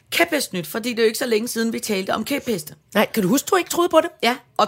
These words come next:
Speaker 1: der vil jeg så bare sige, og det er virkelig ærgerligt, vi har sendt nu her,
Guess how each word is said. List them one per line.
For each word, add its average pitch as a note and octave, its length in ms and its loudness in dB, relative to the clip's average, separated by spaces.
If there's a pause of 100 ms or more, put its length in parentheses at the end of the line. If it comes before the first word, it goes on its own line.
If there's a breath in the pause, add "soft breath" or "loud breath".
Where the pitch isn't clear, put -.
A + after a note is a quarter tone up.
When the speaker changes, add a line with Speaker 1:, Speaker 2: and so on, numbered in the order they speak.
Speaker 1:
der C#4 100 4
vil D4 100 -2
jeg C4+ 100 -2
så C4+ 180 -6
bare A#3+ 140 -4
sige, A#3 300 -6
og G#3+ 140 0
det B3+ 100 0
er B3 40 -2 (140)
virkelig B3+ 300 -2
ærgerligt, E3+ 380 2
vi G#3 60 0
har F#3+ 80 0
sendt - 420 -4 (160)
nu G3 220 4
her, F3+ 140 2